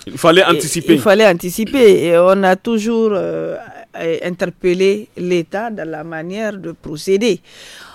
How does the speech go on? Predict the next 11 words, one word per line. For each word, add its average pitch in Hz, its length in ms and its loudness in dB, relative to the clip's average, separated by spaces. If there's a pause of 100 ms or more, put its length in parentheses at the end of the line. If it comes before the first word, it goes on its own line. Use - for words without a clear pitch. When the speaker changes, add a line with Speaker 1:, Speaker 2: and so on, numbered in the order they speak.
(120)
Speaker 2:
Euh, 90 220 -6
maintenant, 202 500 0
il 233 160 -2
faut 247 260 -4 (100)
aller 208 240 -2
également 196 760 -6
vers, 196 360 -4
euh, 170 240 -2
une 196 200 -6
urbanisation 165 880 -6
moderne 202 640 -4